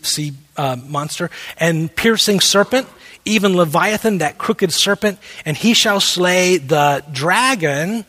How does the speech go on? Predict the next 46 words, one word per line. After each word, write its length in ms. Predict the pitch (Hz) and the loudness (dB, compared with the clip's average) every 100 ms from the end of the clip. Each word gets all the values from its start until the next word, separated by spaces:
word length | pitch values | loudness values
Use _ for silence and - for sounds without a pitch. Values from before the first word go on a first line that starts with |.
| _ - - | _ -20 -10
that 220 | 151 175 190 | -2 2 4
is 200 | 175 - | 2 0
in 360 | 214 226 220 | 0 2 2
the 500 | 185 202 196 196 - | 2 2 2 -2 -6
sea. 420 | - - 214 123 101 | -6 -2 0 -2 -4
Everybody 240 | 147 165 | -6 -4
see 160 | 160 208 | -2 0
that? 240 | 226 233 _ _ _ - | -2 -2 _ _ _ -12
The 100 | 131 | -6
dragon 440 | 180 196 214 208 | -2 0 0 0
that 140 | 190 | 0
is 120 | 180 170 | 0 -2
in 140 | 175 | -2
the 80 | 175 | -2
sea. 300 | - 151 107 | -4 -6 -4
Now, 140 | 170 | -2
why 160 | 156 185 | 0 0
is 80 | 170 | -2
that 120 | 180 | -6
so 120 | 180 | -6
important? 360 | 156 160 123 113 _ _ _ - - - - - | -6 -8 -10 -14 _ _ _ -20 -20 -20 -8 -2
This 180 | 240 277 | 0 0
is 220 | 170 - | -2 -4
one 280 | 185 220 226 | 0 2 4
of 60 | |
those 280 | 185 170 151 | 4 4 2
things 380 | 208 202 190 147 | 2 2 0 0
that, 240 | 165 151 | 0 -2
that 120 | 160 | -4
I've 240 | - 226 226 | -4 -2 2
always 260 | 214 196 | 4 4
found 320 | - 190 180 151 | 2 2 2 0
in-, 280 | 185 202 - | -4 -6 -4
interesting. 480 | 202 190 165 156 147 | -6 -4 -4 -4 -6
As 80 | 143 | -4
you 80 | 170 | -4
know, 140 | 165 | -2
I 60 | 156 | 0
have, 260 | 185 147 | 0 -2
um, 340 | 151 143 131 123 _ _ _ _ _ - 165 | -2 -2 -2 -10 _ _ _ _ _ -10 -4
my 100 | 160 | 0
background 400 | 160 160 175 156 | 0 0 -2 -2
is 80 | |
in 100 | 156 | -4
social 280 | 147 170 - | -6 -6 -6
sciences, 480 | - 165 170 147 135 | -4 -4 -6 -8 -12